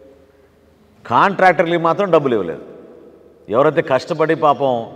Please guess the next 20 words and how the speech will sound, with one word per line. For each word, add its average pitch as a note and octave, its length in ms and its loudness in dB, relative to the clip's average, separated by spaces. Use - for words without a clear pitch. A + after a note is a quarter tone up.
డబ్బులు B2+ 320 2
వెచ్చించి D3 440 0
పనులు C3+ 260 -2
పూర్తి C3+ 360 -6
చేశారో, B2 420 -4
పద్నాలుగు C#3 520 -2
వందల D#3+ 320 2
పద్దెనిమిది D3 640 -2
కోట్ల F3+ 260 2
రూపాయలు, D3 420 0
వన్ C3+ 300 0
ఫోర్ D#3+ 320 4
వన్ C#3 260 0
ఎయిట్, C#3+ 280 -2
పద్నాలుగు C3 440 0
వందల C#3+ 240 0
పద్దెనిమిది B2 480 -4
కోట్ల E3 240 0
రూపాయలు C#3+ 420 -4
కాంట్రాక్టర్లకి C3 960 -6